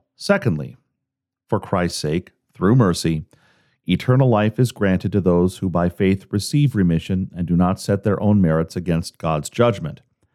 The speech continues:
As Bernard also says with very great force, "It is necessary, first of all, to believe that you cannot have the remission of sins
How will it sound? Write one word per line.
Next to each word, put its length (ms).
As 160
Bernard 400
also 320
says 320
with 180
very 280
great 320
force, 500
"It 80
is 180
necessary, 600
first 340
of 100
all, 180
to 120
believe 320
that 160
you 120
cannot 500
have 360
the 80
remission 400
of 120
sins 400